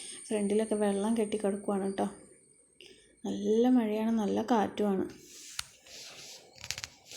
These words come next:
അങ്ങനെ മഴയൊക്കെ കണ്ട് ഞങ്ങളങ്ങനെ നി-, കുറച്ച് നേരം അവിടെ നിന്നു ട്ടോ. നല്ല കണ്ടോ, നല്ല കാറ്റാണേ.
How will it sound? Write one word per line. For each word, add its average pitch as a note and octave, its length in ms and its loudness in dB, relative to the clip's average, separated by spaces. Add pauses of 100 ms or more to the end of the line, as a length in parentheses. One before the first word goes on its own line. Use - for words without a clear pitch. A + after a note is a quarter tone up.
(320)
അങ്ങനെ A3+ 220 0
മഴയൊക്കെ A3+ 540 4 (100)
കണ്ട് A3+ 380 6 (140)
ഞങ്ങളങ്ങനെ A3+ 500 4
നി-, A3 500 0
കുറച്ച് - 300 6
നേരം A3+ 280 8
അവിടെ A3+ 160 8
നിന്നു A3 360 4
ട്ടോ. A3+ 200 6 (4000)
നല്ല A3 340 -2
കണ്ടോ, A3 360 2
നല്ല G#3+ 380 4
കാറ്റാണേ. A3 640 2